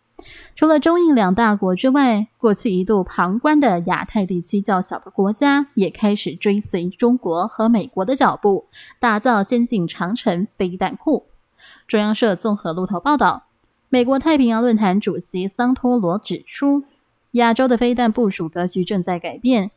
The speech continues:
而且变得很快。中国正在大量制造东风二十六弹道飞弹，这种多用途武器射程可以达到四千公里，而美国也正在研发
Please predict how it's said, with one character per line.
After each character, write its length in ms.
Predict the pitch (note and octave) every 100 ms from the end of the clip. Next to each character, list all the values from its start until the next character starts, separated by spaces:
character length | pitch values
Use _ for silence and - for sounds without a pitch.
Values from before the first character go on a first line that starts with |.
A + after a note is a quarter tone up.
| -
而 100 | G3+
且 160 | G3+
变 140 | F3 F3+
得 100 | F3
很 260 | - A3
快。 320 | - - C4+ - _ _ - - _
中 200 | E4 F4
国 320 | B3 E3 G3+ -
正 140 | B3
在 120 | G#3 F#3+
大 220 | G3 F3
量 200 | F3 F3
制 160 | G3+
造 180 | F3 D#3+
东 180 | D#3+ G3
风 220 | G3 F#3
二 140 | G3 F3
十 120 | E3+
六 140 | F#3
弹 160 | E3+ C4
道 120 | F#3
飞 180 | E3 F#3+
弹， 260 | B3+ G#3 - _ _ - -
这 120 | -
种 200 | B3 G3
多 140 | F3+ G#3+
用 180 | A3+ G#3
途 260 | F3+ G3
武 80 | E3+
器 220 | E3 G#3
射 180 | F3 G3+
程 380 | - E3+ F3 A#3
可 180 | - D#4+
以 140 | E4+
达 160 | A3+ F#3
到 160 | G3+
四 200 | F#3+ -
千 200 | E3+ F3+
公 220 | F#3 D4 D4+
里， 220 | F#3 - _ _ _ _
而 120 | D4+ F4
美 200 | E4+ A3
国 280 | F#3+ F#3+ A#3+
也 200 | - -
正 240 | D#4+ C#4+
在 140 | B3+
研 280 | F#3 D#3+ E3
发 360 | - D4 D4